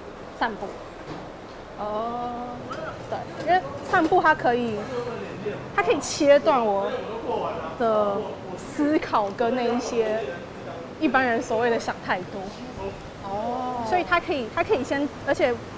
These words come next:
Speaker 1: 它其实散步它不是一个很密闭空间的一个
Speaker 2: 对。
Speaker 1: 活动。
Speaker 2: 对。
Speaker 1: 对，所以我可以不受任何的外界的东西影响。
Speaker 2: 我觉得我是喜欢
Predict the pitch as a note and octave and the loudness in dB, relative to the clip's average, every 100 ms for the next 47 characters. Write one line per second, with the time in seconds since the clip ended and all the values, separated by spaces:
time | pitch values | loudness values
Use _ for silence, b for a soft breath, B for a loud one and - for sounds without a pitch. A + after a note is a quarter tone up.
0 | - - - - F4 F#4+ F4 F#4 E4 F4+ | -12 -12 -8 -4 2 4 6 6 6 2
1 | F4 F4 B3+ B3+ E4 C4 G#3+ A3+ G#3 B3 | 2 -2 -4 -2 -2 -2 0 -2 0 0
2 | A3 E4+ D4 E4+ A3+ B3 B3 B3+ A3 A3+ | 4 4 6 4 4 0 0 0 0 0
3 | G3+ G3 G3 F#3 F#3 - B3+ G3+ E3+ - | 0 0 -2 -2 -2 2 4 4 -2 -6
4 | - - - - - B3 A#3+ D#4 A#3 A#3 | -10 -10 -10 0 8 8 10 6 4 2
5 | - - A#3 G3 E3+ - G#3 - - D4+ | -8 -4 -2 -2 -2 -2 -4 -4 0 2
6 | E4+ D4 - - - - - B3+ B3 D#4 | 2 0 -6 -12 -12 -12 0 2 8 8
7 | C4+ B3 - D#4 C4+ D4 B3+ B3 G#3+ G#3+ | 8 2 6 8 8 6 4 2 4 4
8 | G#3 G3 - - - - - - - - | 2 -2 -8 -10 -10 -10 -10 -10 -12 -12
9 | - E4 C#4+ A#3+ C#4 A#3+ A#3 B3+ A3+ F#3+ | -2 2 4 4 4 4 4 0 -2 -4
10 | A3 - - - - - - - - - | -6 -8 -8 -10 -10 -10 -10 -10 -10 -10
11 | - - - - - - - - - B3 | -10 -8 -8 -6 -6 -6 -6 -6 0 4
12 | A#3+ D4 E4+ C4+ C4+ E4+ - A#3+ G3 A#3 | 10 10 12 10 6 2 0 0 2 4
13 | A#3 | 4